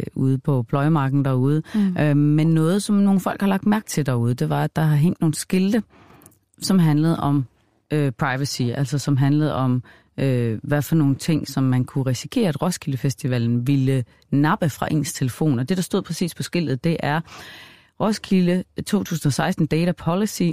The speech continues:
Speaker 1: we reserve the right to collect and definite-, and indefinitely store all text and phone conversations received or sent while on festival grounds. While on festival grounds,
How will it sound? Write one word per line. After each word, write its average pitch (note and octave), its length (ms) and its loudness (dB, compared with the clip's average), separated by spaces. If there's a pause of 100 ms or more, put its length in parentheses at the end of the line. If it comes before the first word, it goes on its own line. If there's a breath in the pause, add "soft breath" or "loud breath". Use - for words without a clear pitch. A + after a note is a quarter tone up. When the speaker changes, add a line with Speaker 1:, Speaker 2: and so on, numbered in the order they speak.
(100)
Speaker 1:
we F#3 180 2
reserve F#3 280 0
the D3+ 240 -2
right D#3 160 -4
to C#3+ 100 -8
collect D3+ 460 -2
and D3+ 240 2
definite-, - 680 -6
and D3 200 0
indefinitely E3+ 580 0
store E3+ 480 -2
all F3+ 100 -2
text - 360 -6
and D3 80 0
phone E3 300 0
conversations C#3+ 640 -2
received E3 400 -2
or E3 120 -2
sent D3+ 300 0
while C3 440 -2
on C#3 180 0
festival B2+ 440 -4
grounds. A#2 480 -4 (960 soft breath)
While G3+ 260 0
on F3 120 2
festival C#3 380 -2
grounds, F#3+ 380 0